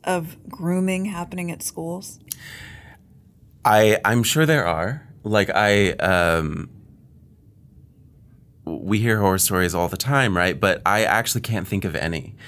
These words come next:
Speaker 2: Um, unfortunately, what comes to my mind is the news is littered with stories of, like, the cover-up in the, uh, Southern Baptist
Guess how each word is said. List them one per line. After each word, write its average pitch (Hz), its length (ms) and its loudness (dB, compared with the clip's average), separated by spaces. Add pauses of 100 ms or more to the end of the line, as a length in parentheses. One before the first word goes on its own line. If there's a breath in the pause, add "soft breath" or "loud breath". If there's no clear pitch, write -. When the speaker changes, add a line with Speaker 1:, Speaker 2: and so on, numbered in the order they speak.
(380 loud breath)
Speaker 2:
Um, 85 320 2
unfortunately, 107 600 2
what 85 120 -2
comes 92 300 0
to 95 100 -2
my 90 200 2
mind 80 480 0
is 80 340 -2 (140)
the 87 100 -2
news 85 480 -2
is 78 400 -2
littered 95 680 -2
with 78 480 -4
stories 82 600 -2
of, 76 520 -6
like, 78 260 -4
the - 80 -12
cover-up 85 480 -4
in 78 180 -6
the, 76 240 -6 (560 loud breath)
uh, 82 100 -4
Southern 92 300 0
Baptist 101 840 -2